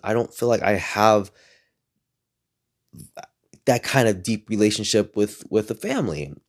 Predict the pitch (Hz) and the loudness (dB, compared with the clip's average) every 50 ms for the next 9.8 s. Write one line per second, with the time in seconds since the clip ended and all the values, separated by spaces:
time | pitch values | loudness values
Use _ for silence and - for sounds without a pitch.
0 | _ _ - 107 127 127 131 131 135 - - 170 170 120 101 87 - 92 95 98 | _ _ -10 -6 -4 -2 -2 -2 -4 -4 -2 0 0 0 0 0 -2 -2 0 0
1 | 101 104 107 104 104 - 73 78 - - - 104 98 92 - - _ _ _ _ | 2 2 2 2 2 -2 -4 -6 -6 -2 0 2 2 2 0 -4 _ _ _ _
2 | _ _ _ _ _ _ _ _ - 104 101 101 95 90 95 92 - - 92 87 | _ _ _ _ _ _ _ _ -2 2 2 4 4 2 0 0 0 0 0 0
3 | 80 - - - 104 101 92 92 92 80 98 95 85 95 90 90 87 87 92 90 | 0 -4 -6 -4 -2 -2 -2 -2 -4 -6 -6 -6 -4 -4 -4 -2 0 0 0 0
4 | 87 92 87 - - 87 85 82 - _ _ _ - - 95 95 92 90 90 87 | -2 -4 -6 -4 -2 -2 -2 -2 -4 _ _ _ -6 -4 -2 -2 0 0 -2 -2
5 | 82 82 85 82 - _ _ _ _ _ _ _ _ _ _ _ _ _ _ _ | -4 -4 -6 -10 -12 _ _ _ _ _ _ _ _ _ _ _ _ _ _ _
6 | _ _ _ _ _ - - - _ _ _ _ _ _ _ _ _ _ _ _ | _ _ _ _ _ -20 -20 -20 _ _ _ _ _ _ _ _ _ _ _ _
7 | _ _ _ _ _ _ _ _ _ _ - 123 131 147 135 120 90 85 - - | _ _ _ _ _ _ _ _ _ _ 2 2 4 4 4 2 0 -4 -8 -8
8 | 123 139 131 117 95 82 - - - _ - - 131 143 139 113 101 85 78 - | -4 -2 -2 -2 -2 -4 -6 -10 -16 _ -10 -4 0 2 2 2 0 -2 -4 -4
9 | - - 101 92 107 135 156 156 127 107 98 85 76 78 80 78 | -2 -2 0 0 2 4 4 4 4 2 0 -4 -8 -10 -12 -16